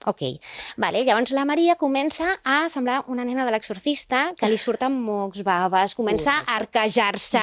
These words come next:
Speaker 2: Jo crec que el, el cap dona voltes.
Speaker 1: Dona voltes.
Speaker 2: Tu veus que dona voltes.
Speaker 1: Totalment,
Speaker 2: Vale.
Speaker 1: dona voltes.
Speaker 2: D'acord.
Speaker 1: I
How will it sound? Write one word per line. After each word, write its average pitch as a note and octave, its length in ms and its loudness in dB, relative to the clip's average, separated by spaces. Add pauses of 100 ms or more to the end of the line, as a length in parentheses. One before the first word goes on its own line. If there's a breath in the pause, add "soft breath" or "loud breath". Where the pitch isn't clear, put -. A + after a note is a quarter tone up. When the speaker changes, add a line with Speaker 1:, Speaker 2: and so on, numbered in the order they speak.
Speaker 2:
Jo - 20 -8
crec B3+ 240 2
que C4+ 80 4
el, A#3+ 160 6
el F3+ 160 0
cap G#3+ 240 2
dona B3 180 4
voltes. G3 420 2
Speaker 1:
Dona D4+ 280 4
voltes. A3 320 6
Speaker 2:
Tu D4+ 160 6
veus E4 240 4
que G#3+ 100 2
dona F3+ 160 4
voltes. D#3 300 4
Speaker 1:
Totalment, A#3+ 480 4
Speaker 2:
Vale. - 180 0
Speaker 1:
dona E4 280 6
voltes. F3 500 2
Speaker 2:
D'acord. - 160 0
Speaker 1:
I G#4 80 8